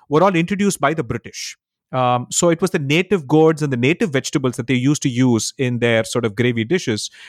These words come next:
And once she came to Chennai, um, and, you know, she got access to carrots and these things because they had bigger markets, uh, where you could, uh, import these vegetables from the colder parts of India where they could be, they could be, uh, sort of grown back in the day. Um, and she started using them, right?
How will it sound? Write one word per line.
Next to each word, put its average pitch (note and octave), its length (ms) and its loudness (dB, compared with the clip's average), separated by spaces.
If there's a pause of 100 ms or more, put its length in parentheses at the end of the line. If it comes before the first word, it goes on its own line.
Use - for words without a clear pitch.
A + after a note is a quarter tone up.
And E3 140 0
once E3+ 160 -2
she F#3 100 -4
came G3+ 300 -2
to - 100 -4
Chennai, D#3 460 -2 (320)
um, C3+ 520 0
and, D3 300 -2
you E3 80 -2
know, D3 80 -2
she D3 120 -4
got D3 160 0
access D#3+ 400 -2
to D3+ 400 -2
carrots D3 380 0
and C#3 100 -6
these B2+ 180 -4
things C#3 200 -6
because B2+ 220 -2
they B2+ 80 0
had B2 160 -2
bigger B2 220 0
markets, C#3 520 -2 (280)
uh, B2 200 2 (120)
where B2+ 160 2
you C3 140 0 (100)
could, E3+ 240 2 (400)
uh, B2+ 420 4
import D#3+ 400 2
these D3 160 0
vegetables C#3 400 -2
from D3+ 180 -2
the D3+ 80 -2
colder D#3+ 360 4
parts B2 320 -2
of B2 100 -4
India B2 220 0
where A#2 120 2
they A#2+ 140 -2
could A#2 180 -4
be, A2 80 -10 (140)
they B2 120 -4
could G#2+ 160 -4
be, A2 320 -2
uh, A2+ 80 -6
sort A#2 180 -6
of G2+ 80 -4
grown D3+ 240 2
back A#2 200 -2
in A2 80 -6
the G#2+ 60 -6
day. C#3+ 240 -2 (360)
Um, D3+ 140 -2
and F#3 120 -2
she A3+ 80 -2
started A3 340 -2
using G3+ 240 -4
them, G2 120 -14 (140)
right? - 120 -14